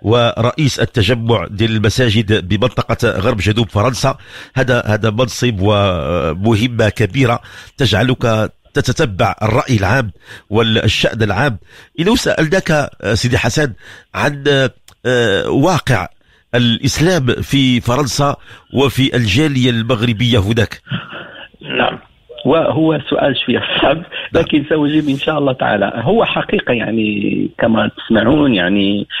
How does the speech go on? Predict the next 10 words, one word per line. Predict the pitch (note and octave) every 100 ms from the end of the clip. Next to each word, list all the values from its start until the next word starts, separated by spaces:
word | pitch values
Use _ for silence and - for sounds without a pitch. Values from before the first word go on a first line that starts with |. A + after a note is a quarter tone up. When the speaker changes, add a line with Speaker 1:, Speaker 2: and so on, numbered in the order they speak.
| - -
Speaker 2:
آه، | C3 G#2 - - C#2 A1+ A1 G#1+ G#1+ A1 G#1+ - - - - - - -
الآن | G1+ D2+ - B2 A2
يعني | G#2 F#2+ G2+ F2+ E2
هذا | A2 G#2+ G#2
ال-، | G#2 G#2 G#2 G2+ F#2+ - - _ _ - -
السلطات | G2 A#2 G#2 G2 B2 A#2+
الفرنسية | G2 - B2 B2+ - B2+ A2
الآن | A2 - A#2 A2 G#2+ A#2+
يعني | - -
بقوانينها، | A2 G#2 - A#2 A#2 A2+ A2 G2+ A#2+ C#3